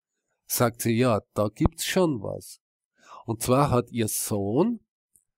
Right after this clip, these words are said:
seinen Vater, also ihren Ehemann, mit der Schwägerin, mit der Tante in der stockfinsteren Garage schmusend erwischt.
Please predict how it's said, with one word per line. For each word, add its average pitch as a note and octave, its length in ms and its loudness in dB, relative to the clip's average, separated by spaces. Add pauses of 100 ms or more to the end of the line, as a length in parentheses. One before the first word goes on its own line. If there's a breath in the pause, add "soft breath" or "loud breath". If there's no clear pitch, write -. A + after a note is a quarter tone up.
seinen A2 420 -2
Vater, G2+ 640 4
also A2 300 2
ihren A2+ 400 -2
Ehemann, B2+ 800 0 (600)
mit B2+ 260 -4
der A#2+ 80 2
Schwägerin, A2+ 920 0
mit - 200 -6
der A2 140 -6
Tante C#3+ 760 0 (300)
in A#2 140 -2
der A#2 100 0
stockfinsteren E3 1200 2
Garage B2 800 2 (520)
schmusend F3+ 920 -2 (140)
erwischt. C3+ 500 2